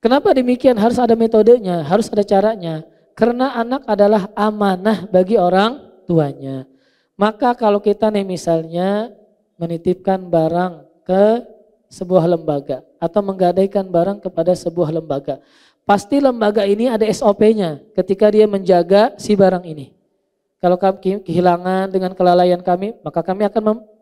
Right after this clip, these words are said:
me-, mengganti. Pasti ada S O P-nya. Maka demikian pula ketika kita memiliki anak, ada S O P-nya kalau kita ingin mendidik mereka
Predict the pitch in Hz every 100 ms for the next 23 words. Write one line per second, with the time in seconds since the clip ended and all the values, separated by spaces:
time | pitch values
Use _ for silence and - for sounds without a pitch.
0 | _ 220 247 202 196 214 226 - - -
1 | _ _ _ 202 185 262 285 - 262 262
2 | 254 185 143 - _ _ _ _ _ _
3 | - 190 262 240 240 233 220 202 175 156
4 | 180 220 247 180 208 214 214 202 202 190
5 | 185 175 175 196 165 156 190 - 226 240
6 | 311 285 - 202 190 220 262 269 262 262
7 | 262 208 196 208 220 226 196 196 214 185
8 | 180 196 202 175 175 196